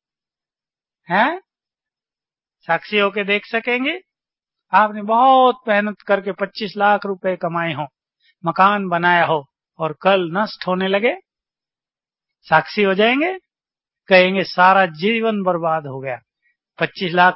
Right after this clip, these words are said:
कमाए थे, एक झटके में उग्रवादियों ने बम लगा के तोड़ दिया, बड़े खराब हैं ये। बाबा, इन्हें नष्ट कर दो सबको।"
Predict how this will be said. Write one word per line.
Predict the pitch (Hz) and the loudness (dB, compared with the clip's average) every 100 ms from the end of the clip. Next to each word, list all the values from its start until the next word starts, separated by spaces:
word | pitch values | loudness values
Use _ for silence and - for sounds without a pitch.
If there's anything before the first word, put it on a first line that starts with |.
| - | 0
कमाए | 175 185 202 208 | 0 2 2 0
थे, | 208 202 | -2 -2
एक | 165 | -4
झटके | 135 180 - 208 196 | -2 -2 -2 -4 -2
में | 208 | -2
उग्रवादियों | 180 180 180 180 175 185 190 | -2 -2 0 0 0 -2 -2
ने | 226 | -4
बम | 185 165 196 190 | -4 -4 -4 -4
लगा | 180 175 175 | -2 -2 -4
के | 180 | -8
तोड़ | _ 208 185 | _ -6 -6
दिया, | 165 165 | -6 -10
बड़े | 139 156 196 | -8 -6 -6
खराब | 190 160 160 165 | -6 -2 -2 0
हैं | 151 156 | -2 -4
ये। | 147 139 _ _ _ - | -4 -10 _ _ _ 2
बाबा, | 165 185 240 | 4 6 4
इन्हें | 233 208 247 | 2 0 0
नष्ट | 220 202 - | 0 -2 -6
कर | - 185 | -4 -4
दो | 170 165 | -2 -4
सबको।" | 170 147 160 | -4 -4 -6